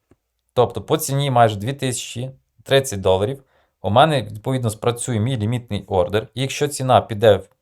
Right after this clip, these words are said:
вверх, відповідно, не вниз спуститься, а піде вверх від мого цінового діапазону, то я, відповідно, до депозиту зароблю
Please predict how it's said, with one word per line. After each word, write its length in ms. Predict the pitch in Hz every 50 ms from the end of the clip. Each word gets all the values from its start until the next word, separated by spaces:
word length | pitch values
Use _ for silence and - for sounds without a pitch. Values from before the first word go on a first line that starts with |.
| _ _ -
вверх, 420 | 104 101 101 98 92 131 - -
відповідно, 460 | 113 107 _ - 117 113 117 107 104
не 180 | 104 110 123 117
вниз 260 | 110 107 107 104 104
спуститься, 560 | - - - 104 - - 95 - - - - -
а 80 | -
піде 260 | - - 110 101 113 107
вверх 340 | 98 107 107 104 104 -
від 120 | 101 92 101
мого 200 | 110 113 104 90
цінового 420 | - - 104 98 101 107 98 98
діапазону, 800 | 92 92 107 113 101 - - 101 87 - 92 85 87 92 120 151 - _ _ _ _ _ _ _ _ _
то 100 | _ 104
я, 140 | 110 147 190
відповідно, 420 | 208 202 - 156 151 160 147 143
до 100 | 120 120
депозиту 540 | 120 113 110 - - 104 104 151 175 170 156
зароблю 460 | 120 113 113 127 135 131 120 117 110